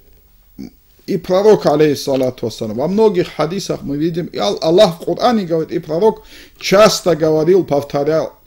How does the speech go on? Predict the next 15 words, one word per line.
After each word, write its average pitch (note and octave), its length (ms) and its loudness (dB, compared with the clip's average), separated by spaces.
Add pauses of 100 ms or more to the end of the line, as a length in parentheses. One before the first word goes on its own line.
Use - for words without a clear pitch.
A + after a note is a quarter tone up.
«Иттакуллах, C3 1040 -2 (100)
побойтесь C3 540 -2
Аллаха, A2 360 -8 (440)
побойтесь D#3 560 -2
Аллаха». A2+ 340 -4 (1500)
Поэтому, G3+ 580 0
дорогие D3+ 460 0
братья E3+ 380 -2
и B2+ 80 -4
сестры, E3+ 380 -6
нам D#3+ 220 -2
сегодня D#3+ 460 -4
очень F3 420 0
необходима C#3 720 -4 (840)
богобоязненность. B2 1120 0